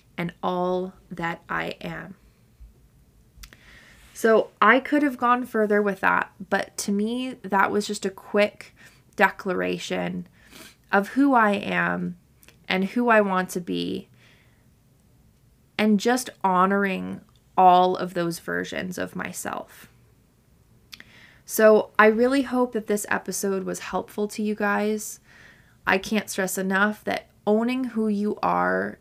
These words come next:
is one of the initial and key steps to self-love, self-worth, and everything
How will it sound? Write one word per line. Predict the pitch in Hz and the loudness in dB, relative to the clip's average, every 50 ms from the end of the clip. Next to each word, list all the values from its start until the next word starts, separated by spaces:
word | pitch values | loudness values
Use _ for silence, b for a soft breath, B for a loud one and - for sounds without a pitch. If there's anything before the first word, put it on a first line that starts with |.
| _ _ - | _ _ -6
is | 196 185 185 - 185 185 180 180 - - | -4 -2 0 0 0 -2 -4 -6 -10 -12
one | - - 180 180 185 190 202 214 | -12 -8 -6 -4 -2 0 0 2
of | 214 208 196 196 190 | 0 0 -2 -6 -10
the | - 196 196 190 190 190 190 202 - - - | -8 -8 -6 -6 -6 -6 -6 -6 -8 -8 -8
initial | 202 185 180 185 202 214 208 - - 214 202 202 202 202 202 - - | -8 -6 -4 -2 -2 -2 -4 -4 -4 -2 -2 0 -2 -2 -4 -6 -8
and | - 180 175 175 175 | -8 -8 -8 -8 -10
key | - - - 220 214 220 | -10 -10 -6 -6 -6 -4
steps | 214 - - - 202 190 190 - - - - - - - B B B B B B B B B | -6 -8 -8 -4 -2 -2 -2 -2 -4 -8 -12 -14 -14 -14 B B B B B B B B B
to | - - 202 190 190 185 185 180 | -10 -6 -4 -2 -2 -2 -2 -4
self-love, | 180 - - 208 202 214 220 214 - - 202 196 190 190 190 190 190 190 190 185 196 - - | -4 -2 4 6 6 6 4 2 -4 -6 -2 0 2 2 2 2 0 -2 -4 -6 -10 -14 -14
self-worth, | - - - - 190 208 208 208 - - 185 175 180 180 180 180 175 185 175 - - _ _ b b b b b b b b b b b | -10 -8 -4 0 0 0 0 0 -2 -6 -4 -2 0 2 2 0 0 -2 -6 -8 -16 _ _ b b b b b b b b b b b
and | - 196 190 190 196 190 185 185 190 - - _ _ - | -6 -4 -2 -2 -2 -2 -4 -6 -6 -10 -16 _ _ -4
everything | - 220 240 269 294 285 269 - 262 262 262 262 262 262 - | -2 -2 0 2 0 0 0 0 -2 -2 -2 -4 -6 -10 -12